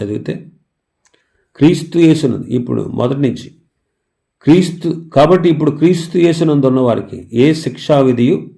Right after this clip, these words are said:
లేదు. క్రీస్తు యేసునందు జీవమునిచ్చు ఆత్మ యొక్క నియమం పాప మరణముల నియమం నుండి నన్ను విడిపించెను.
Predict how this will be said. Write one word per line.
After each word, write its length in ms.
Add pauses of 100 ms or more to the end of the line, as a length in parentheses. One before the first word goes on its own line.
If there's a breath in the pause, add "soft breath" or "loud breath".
(360)
లేదు. 320 (1040)
క్రీస్తు 380
యేసునందు 580
జీవమునిచ్చు 580
ఆత్మ 280
యొక్క 200
నియమం 500 (760)
పాప 320
మరణముల 560
నియమం 360
నుండి 220
నన్ను 220
విడిపించెను. 640